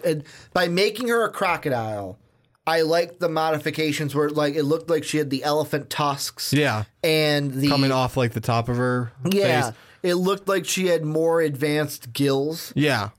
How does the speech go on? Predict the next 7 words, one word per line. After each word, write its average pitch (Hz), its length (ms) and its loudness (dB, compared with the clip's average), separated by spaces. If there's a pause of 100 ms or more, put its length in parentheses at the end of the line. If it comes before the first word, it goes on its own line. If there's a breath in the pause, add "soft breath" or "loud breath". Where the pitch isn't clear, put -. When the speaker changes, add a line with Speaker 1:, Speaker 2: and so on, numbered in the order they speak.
(180)
Speaker 1:
on 160 200 0
the 143 80 0
side 151 420 0
and 165 100 -6
stuff. 165 640 -2
Um, 131 460 0 (1000 loud breath)
but 208 400 0